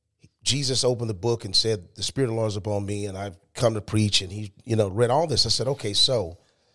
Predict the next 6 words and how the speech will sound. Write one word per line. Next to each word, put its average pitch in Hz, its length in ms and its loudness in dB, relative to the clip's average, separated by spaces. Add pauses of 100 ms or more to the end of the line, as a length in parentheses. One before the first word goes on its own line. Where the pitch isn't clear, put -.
(280)
if 98 240 -6
I'm 160 200 6
gonna 175 220 0
be 113 520 -6 (1400)
like 104 240 -2
him, 92 320 -2